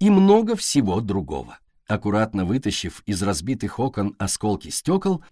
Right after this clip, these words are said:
Бздынь заколотил их кусками фанеры, которые нашел на чердаке. Затем он приступил к уборке дома. Когда он собирал бутылки,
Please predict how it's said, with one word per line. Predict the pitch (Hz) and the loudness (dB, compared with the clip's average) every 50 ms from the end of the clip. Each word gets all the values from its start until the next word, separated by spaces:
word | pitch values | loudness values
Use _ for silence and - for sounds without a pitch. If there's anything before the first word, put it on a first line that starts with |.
| _ _ _ _ _ _ - | _ _ _ _ _ _ -10
Бздынь | - 92 82 80 82 135 160 185 170 - - | -8 -6 -4 -2 0 0 0 0 0 -2 -4
заколотил | - - 147 151 - 160 165 165 156 - 214 202 196 | -4 -2 -2 0 0 2 0 0 0 0 -2 0 0
их | 190 - - | -2 -2 -4
кусками | - 160 147 - - 151 131 110 87 | -4 -4 -4 -2 0 0 0 0 -2
фанеры, | - - 80 90 139 190 214 202 196 | -4 -6 -6 -2 0 0 2 0 0
которые | 202 - 190 185 - 202 208 226 226 226 | 0 0 -2 0 2 2 2 2 0 0
нашел | 220 220 208 190 - - 101 104 110 113 113 107 | 0 0 0 -2 -2 -2 0 0 2 0 0 0
на | 107 110 113 110 | -2 -2 -2 -2
чердаке. | - - 107 92 78 92 85 - - 69 58 - _ _ _ _ _ _ _ _ _ _ _ _ - | -4 -6 -6 -4 -4 -6 -6 -8 -12 -18 -18 -18 _ _ _ _ _ _ _ _ _ _ _ _ -8
Затем | 95 92 104 98 - 110 117 143 | -4 -2 -2 -2 -2 -2 0 0
он | 175 196 190 | 0 0 -2
приступил | - - 214 175 - - 139 - - 123 156 196 202 | -2 -2 -4 -2 0 0 -2 -2 0 -2 -2 -2 -2
к | 190 - 247 | -4 -2 -2
уборке | 226 156 104 104 98 101 113 - - 120 | 0 0 0 0 0 -2 -4 -4 -4 -4
дома. | 92 71 80 73 65 58 55 - - _ _ _ _ _ _ _ _ _ _ _ _ | -4 -4 -4 -6 -8 -10 -14 -16 -20 _ _ _ _ _ _ _ _ _ _ _ _
Когда | - 104 98 95 113 113 | -4 -2 0 0 2 2
он | 117 113 | 2 0
собирал | 110 - 107 92 101 104 110 110 101 | 0 -2 -2 -2 0 0 0 0 0
бутылки, | 87 87 87 - 139 160 151 127 - - 90 - | -2 -4 -6 -2 0 0 0 0 -2 -6 -16 -18